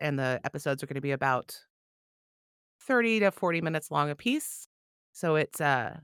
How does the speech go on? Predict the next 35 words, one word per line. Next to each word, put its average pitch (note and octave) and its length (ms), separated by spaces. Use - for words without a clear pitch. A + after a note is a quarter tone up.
good D#3+ 200
literature F#3+ 400
for F#3 160
busy D3+ 300
adults. - 480
So F#3 180
this A#3 180
concludes G#3+ 400
our F3 140
episode. D#2+ 500
Our C3 80
music C#3+ 380
is B2+ 240
Galactic B2 480
Damages C3 600
by B3 80
Jingle A#3+ 280
Punks. - 520
You D#3+ 80
can C3 140
find B2+ 200
us E3 140
on F#3+ 80
the F#3+ 100
Legendarium E3+ 460
Discord. G#2 560
The C#3+ 140
invite D3 400
link B2 240
is C3 180
on C3+ 320
the C3+ 80
legendarium A#2+ 460
dot B2 180
com. - 280